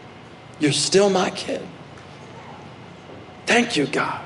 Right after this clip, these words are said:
All right, the third thing. God put my good above his own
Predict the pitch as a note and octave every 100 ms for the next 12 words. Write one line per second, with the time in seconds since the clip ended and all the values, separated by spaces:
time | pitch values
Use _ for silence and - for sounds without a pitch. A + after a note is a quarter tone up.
0 | - - - - - - - - - -
1 | - - - - F#3 E3+ C#3+ D3 D3+ E3+
2 | D3 C3+ B2 - - - - - - -
3 | - - E3 F#3+ - G3 F#3 D#3 E3+ G#3
4 | F#3 D#3 F#3 F3+ F3 D#3+ B2+ D#3+ D#3+ E3
5 | D3+ D3+ D#3 D3+ D3 D3 C#3+